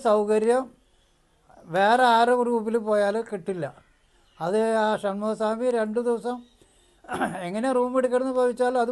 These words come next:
ബുദ്ധിമുട്ടാണ്. രണ്ട് പേരുടെ പേര് ഒരു ദിവസം രാത്രിക്ക് ഒരു, ഒരാളുടെ ബുക്ക്, പേരിൽ ബുക്ക് ചെയ്യണം. ചില സമയത്ത് എന്ന് വെച്ചാൽ നമ്മൾ റൂമിൽ നിന്ന് കാലത്ത് വേറെ റൂമിലേക്ക് മാറണം, അങ്ങനെയൊക്കെ ചെയ്യേണ്ടി വരും. പക്ഷെ എന്നാലും എല്ലാവരും വളരെ സന്തോഷമായിരുന്നു,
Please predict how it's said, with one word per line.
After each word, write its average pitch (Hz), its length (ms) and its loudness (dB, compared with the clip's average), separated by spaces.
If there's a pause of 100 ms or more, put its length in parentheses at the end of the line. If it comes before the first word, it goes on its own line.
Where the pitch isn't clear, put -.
ബുദ്ധിമുട്ടാണ്. 233 480 -4 (500)
രണ്ട് 214 300 -2
പേരുടെ 240 320 2
പേര് 233 240 2
ഒരു 220 120 0
ദിവസം 233 200 -4 (120)
രാത്രിക്ക് 214 460 -2
ഒരു, 226 100 -4 (480)
ഒരാളുടെ 214 400 0
ബുക്ക്, 220 200 0 (140)
പേരിൽ 214 300 -2
ബുക്ക് 214 180 -6
ചെയ്യണം. 214 260 -4 (580)
ചില 208 120 0 (140)
സമയത്ത് 240 440 0
എന്ന് 247 160 -4
വെച്ചാൽ 247 320 0
നമ്മൾ 233 160 -4 (140)
റൂമിൽ 233 240 -2
നിന്ന് 240 160 -6 (500)
കാലത്ത് 220 340 2 (100)
വേറെ 220 220 2
റൂമിലേക്ക് 220 400 -2
മാറണം, 196 360 -2 (720)
അങ്ങനെയൊക്കെ 233 420 -4
ചെയ്യേണ്ടി 254 340 2
വരും. 202 180 0 (120)
പക്ഷെ 175 200 -4 (100)
എന്നാലും 220 460 -2 (560)
എല്ലാവരും 233 600 2 (140)
വളരെ 220 300 -4
സന്തോഷമായിരുന്നു, 214 760 -2